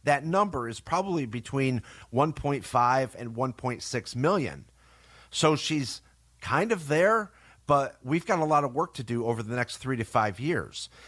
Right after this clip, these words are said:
And so this is what I'm telling a lot of people is, don't procrastinate. Those three to four years are significant. If she had come in and seen me in three years,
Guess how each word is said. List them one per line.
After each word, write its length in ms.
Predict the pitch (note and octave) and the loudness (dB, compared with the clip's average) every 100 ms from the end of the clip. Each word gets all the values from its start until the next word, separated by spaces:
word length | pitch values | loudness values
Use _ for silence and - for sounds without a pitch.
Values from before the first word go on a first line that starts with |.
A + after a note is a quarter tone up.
| - | -16
And 160 | - C3 | -4 -2
so 220 | - C3+ | 4 4
this 260 | A#2+ F#3 G3 | 4 2 0
is 140 | A3 | -2
what 140 | E3 D#3 | 0 0
I'm 100 | C3+ | 0
telling 300 | F#3 A3 F3 | 0 0 2
a 60 | |
lot 160 | B2+ A2 | 2 0
of 60 | |
people 320 | - B2 A2 A#2+ | 0 -6 -2 -2
is, 180 | A2 - - _ | -2 -4 -18 _
don't 200 | D3+ G#3 | 4 4
procrastinate. 920 | D#3+ - E3 F3+ - B2 A2+ A2 G#2 | -2 -2 2 2 0 -2 -2 -2 0
Those 200 | C#3 F#3+ | 0 0
three 220 | - A3 | -4 -4
to 80 | G3 | -4
four 260 | - D3+ C#3+ | -2 0 0
years 460 | A#2+ F#3 D3+ A2+ - | 0 0 0 0 -2
are 100 | B2+ | -4
significant. 800 | - B2+ A#2+ G#3 - - F#2 D2 - - - - | -2 -4 0 -2 -2 -6 -6 -6 -18 -20 -12 2
If 180 | G3+ | 2
she 180 | - A3 | 2 0
had 220 | F3+ D#3 | 0 0
come 160 | - D#3 | 0 0
in 80 | D3+ | 0
and 120 | C3 | -2
seen 260 | - D#3 G#3 | 0 0 2
me 100 | F3 | 0
in 100 | A2+ | 0
three 300 | - C#3+ C3+ | -4 -4 -2
years, 520 | B2 B2+ F#3+ G#3 | 0 2 0 -2